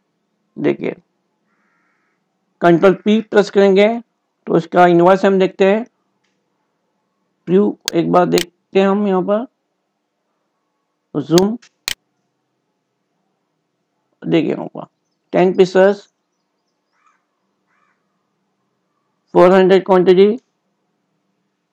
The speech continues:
हम्म, रेट फ़ोर हंड्रेड प्राइस, टेन परसेंट डिस्काउंट, after discount ये अमाउंट यहाँ पर आया है।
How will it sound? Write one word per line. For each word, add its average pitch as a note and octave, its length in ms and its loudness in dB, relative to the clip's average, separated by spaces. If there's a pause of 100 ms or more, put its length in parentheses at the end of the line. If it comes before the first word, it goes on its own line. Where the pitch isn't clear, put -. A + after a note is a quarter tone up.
(240)
हम्म, F3+ 320 -8 (1900)
रेट F#3 320 0
फ़ोर G3 260 2
हंड्रेड G3 300 2
प्राइस, G#3 360 0 (280)
टेन F#3+ 200 -2
परसेंट F#3+ 280 0
डिस्काउंट, F#3 420 -2
after F3+ 320 -4
discount G3 320 -2
ये F3+ 100 0
अमाउंट F3 400 0
यहाँ E3 160 -2
पर E3+ 180 -2
आया A#2 160 -2
है। - 140 -10